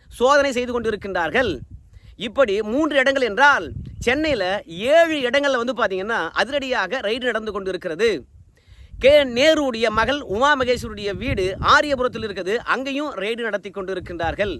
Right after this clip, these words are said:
அதே மாதிரி டி வி எச் கட்டுமான நிறுவனம்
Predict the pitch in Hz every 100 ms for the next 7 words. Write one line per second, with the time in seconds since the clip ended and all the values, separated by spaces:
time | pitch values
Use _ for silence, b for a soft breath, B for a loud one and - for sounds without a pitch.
0 | - - B B B - 214 302 294 254
1 | 190 185 202 208 - 285 302 294 285 247
2 | 247 - - - - - B B B -
3 | 208 302 285 269 247 240 233 185 185